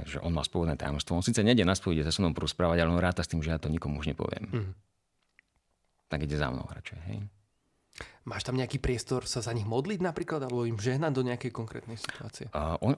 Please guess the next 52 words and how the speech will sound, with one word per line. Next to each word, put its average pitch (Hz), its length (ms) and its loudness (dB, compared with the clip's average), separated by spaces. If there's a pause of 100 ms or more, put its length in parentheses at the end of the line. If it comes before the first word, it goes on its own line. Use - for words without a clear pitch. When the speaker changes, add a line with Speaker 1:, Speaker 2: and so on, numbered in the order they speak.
Speaker 1:
oni 139 160 6
Speaker 2:
Sú 160 60 6
Speaker 1:
aj, 151 80 8
Speaker 2:
tomu 131 100 6
Speaker 1:
oni, 120 80 2
Speaker 2:
otvorení 143 320 8
Speaker 1:
oni 123 220 8
aj 139 100 8
Speaker 2:
prípadne? - 80 -2
Speaker 1:
prídu 71 300 2
na 87 160 4
rozhovor, 82 420 2
ako - 140 -2
na 98 100 6
tet-, 117 240 -2
na 101 140 2
takéto 90 260 -2
rozhovory 85 320 0
chodia, - 400 -8
hej. 120 220 -4 (480)
A 82 100 0
keď 101 160 2
vidím, 110 240 6
že 107 140 4
oni 107 80 6
sú - 160 6
tomu 95 160 2
takí 90 240 0
otvorení, 87 320 2
alebo 95 180 4
sú 90 140 0
takí 95 160 2
nastavení 80 640 -2 (260)
na 78 160 -6
takéto 80 300 -6
niečo, 71 320 -2
tak 85 160 -2
im 87 80 2
ponúknem 85 480 0
tú 71 80 -4
modlitbu 69 340 -4
príhovoru 73 460 -4 (560)
priamo 76 180 0
v - 80 -8
kancelárii, 73 520 -4
hej, 82 180 -4
u 120 80 2
Speaker 2:
Mhm. - 20 0
Speaker 1:
seba. 80 220 -2 (160)
Takže 85 180 -8
áno. 78 220 -4 (560)
Speaker 2:
Wow. 110 320 -4